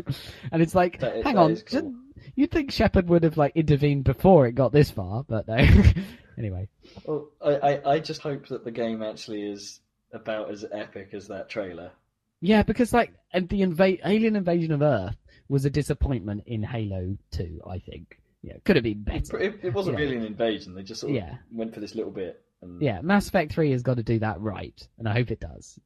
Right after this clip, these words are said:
Speaker 1: Uh, but Mass Effect two is our Happy Salad official game of the year for twenty ten.
Speaker 2: <laughs>
Speaker 1: I
Speaker 2: Yeah,
Speaker 1: think
Speaker 2: no,
Speaker 1: we've
Speaker 2: I
Speaker 1: decided.
Speaker 2: have to call that.
Speaker 1: So congratulations, Mass Effect and BioWare, and, uh,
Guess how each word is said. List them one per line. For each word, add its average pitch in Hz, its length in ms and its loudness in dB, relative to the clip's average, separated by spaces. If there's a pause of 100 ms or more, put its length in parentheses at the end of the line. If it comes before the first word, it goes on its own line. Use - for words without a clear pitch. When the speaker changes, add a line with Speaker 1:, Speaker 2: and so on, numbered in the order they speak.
Speaker 1:
Uh, 120 140 2
but 123 180 2
Mass 151 220 0
Effect 175 200 0
two 120 460 2 (120)
is 113 400 -4
our 113 400 -2
Happy 131 280 -6
Salad 117 360 -4
official 110 440 -6 (140)
game 120 280 -4
of 113 100 -6
the 120 100 -4
year 113 220 -4
for 113 80 -12
twenty 117 280 -8
ten. 151 320 -2 (260)
Speaker 2:
<laughs> - 240 -20
Speaker 1:
I - 40 -18 (720)
Speaker 2:
Yeah, 202 140 -4
Speaker 1:
think 151 220 -8
Speaker 2:
no, 147 80 -4
Speaker 1:
we've 151 100 -6
Speaker 2:
I 147 40 -6
Speaker 1:
decided. 156 480 -2
Speaker 2:
have 143 200 -12
to 135 60 -10
call 135 240 -6
that. 139 260 -10 (460)
Speaker 1:
So 175 180 -6
congratulations, 220 760 -4
Mass 214 240 -2
Effect 180 400 -6
and 147 220 -10
BioWare, 123 600 -4 (180)
and, 120 320 -8
uh, 120 160 -2